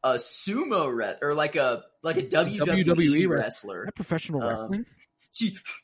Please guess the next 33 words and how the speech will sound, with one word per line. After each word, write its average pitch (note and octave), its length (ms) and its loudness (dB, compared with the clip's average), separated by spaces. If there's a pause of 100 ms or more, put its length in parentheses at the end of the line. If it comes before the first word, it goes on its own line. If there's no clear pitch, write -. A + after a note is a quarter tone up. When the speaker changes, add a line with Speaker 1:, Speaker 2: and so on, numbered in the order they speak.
(560)
Speaker 2:
She's F3+ 200 0
going C#4 220 10
for B3+ 160 10
a - 20 8
backbreaker. - 720 10
Speaker 1:
<laughs> - 60 4 (540)
Yeah. F#3 300 4
Oh, F3+ 240 6
and D3 180 0
the D3 220 2
exit G3 400 -4
sign G#3+ 420 -2
Speaker 2:
Yeah. F3 180 4
Speaker 1:
save. G#3 440 2 (240)
Genius. F#3+ 720 -2 (240)
Um, C#3 500 -4 (320)
and F3+ 160 -2
then, G3+ 260 -4
and D#3 140 -6
then D#3 140 -6
she D3+ 160 -14
gets D3+ 220 -8
to D#3 280 -6
have D3 240 0
hot F3 240 0
dogs B2+ 300 -2
for A#2+ 160 -8
hands A2+ 320 -10
and B2 80 -12
have C3+ 140 -8
a C#3+ 40 -8
love C3+ 260 -6
story. F2 440 -12